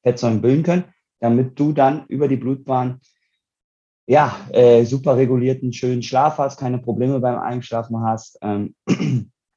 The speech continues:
ähm, ja, einen tiefen, gesunden Schlaf hast, ähm, der Cholesterinlevel nicht so hoch ist, ist ja auch gerade wichtig für Herz-Kreislauf-Thematiken, Bluthochdruck, Arteriosklerose, bis hin, ja, das, das sind ja Krankheiten, die entstehen über viele, viele Jahre,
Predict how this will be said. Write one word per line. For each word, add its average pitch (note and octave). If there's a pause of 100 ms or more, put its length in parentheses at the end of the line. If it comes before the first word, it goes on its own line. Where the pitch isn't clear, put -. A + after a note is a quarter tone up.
(420)
ähm, G#2
ja, G2+
einen G2
tiefen, C3+
gesunden C3+
Schlaf A#2+
hast, A2+
ähm, G#2
der A2
Cholesterinlevel A#2+
nicht A#2+
so A#2
hoch B2+
ist, C3+
ist G#2
ja G#2+
auch G#2+
gerade G#2+
wichtig A2
für A2
Herz-Kreislauf-Thematiken, A2
Bluthochdruck, A2+ (220)
Arteriosklerose, A#2 (320)
bis A2+
hin, A#2
ja, A#2
das, -
das C3
sind C#3+
ja D3+
Krankheiten, C#3+
die B2+
entstehen D#3
über C#3
viele, F3
viele D3+
Jahre, F3